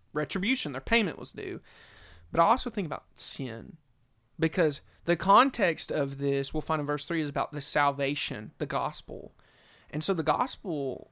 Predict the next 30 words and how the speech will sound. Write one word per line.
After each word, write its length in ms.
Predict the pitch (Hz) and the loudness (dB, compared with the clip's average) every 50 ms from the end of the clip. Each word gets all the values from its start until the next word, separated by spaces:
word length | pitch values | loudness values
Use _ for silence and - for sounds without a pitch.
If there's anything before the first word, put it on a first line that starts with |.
| - - | -14 -8
uh, 340 | - 147 135 131 123 - - | -6 -4 -4 -2 -4 -4 -6
as 120 | 156 - | -8 -8
Pastor 340 | - 165 170 170 - 160 151 | -4 -4 -4 -2 -2 -4 -4
Jason 460 | 139 151 143 147 - - - 185 160 | -2 -2 -2 -2 -2 -2 -4 -4 -4
said 500 | - - - 139 135 135 135 139 139 - | -4 -2 -2 0 0 0 0 -2 -4 -6
in 180 | - 147 143 143 | -6 -6 -4 -2
Romans 400 | 147 147 147 147 143 143 - - | -2 -2 -2 -2 -2 -4 -6 -6
one 360 | 135 139 147 170 214 208 165 | -6 -4 -2 -2 0 0 -2
when 80 | 143 139 | -2 -4
he 60 | 139 135 | -6 -6
started 420 | - - 151 175 233 262 208 156 | -4 -2 -2 -2 -2 -2 -4 -6
it, 200 | 127 107 71 - | -6 -6 -6 -6
"The 80 | 147 139 | -4 0
wrath 320 | 120 131 165 247 - - | 2 2 2 2 2 -2
of 80 | 180 156 | -2 2
God 320 | 147 147 151 170 190 180 | 4 4 4 4 4 2
has 100 | 160 143 | -2 -4
been 200 | - 160 156 147 | -2 -2 -2 -2
revealed 640 | 139 143 135 143 147 147 151 147 139 87 71 - - _ - - _ _ _ - | -4 -6 -6 -4 -4 -2 -2 -2 -2 -4 -6 -10 -16 _ -20 -20 _ _ _ -6
to 100 | - - | -4 0
all 300 | - 135 147 160 180 160 | 2 4 6 6 6 4
people." 600 | - - - 190 202 - - 110 76 - - - - | 2 -2 -6 -6 -8 -6 -6 -8 -8 -8 -8 -10 -8
The 100 | - 160 | -6 -2
gospel 500 | 143 143 151 202 233 - - - 208 165 | 0 2 2 2 0 0 0 0 0 2
reveals 420 | 156 151 147 139 151 160 156 143 - | 2 0 0 0 0 0 0 -2 -4
the 80 | - 135 | -4 0
wrath 280 | 127 131 143 - - | 2 2 0 0 -2
of 100 | 135 - | -8 -4
God. 280 | - 139 151 151 135 - - - - - - - - - _ _ _ _ _ _ _ _ _ _ - | 0 0 2 0 0 -4 -10 -18 -20 -20 -20 -20 -20 -20 _ _ _ _ _ _ _ _ _ _ 4
But 240 | 190 170 127 - | 4 4 4 2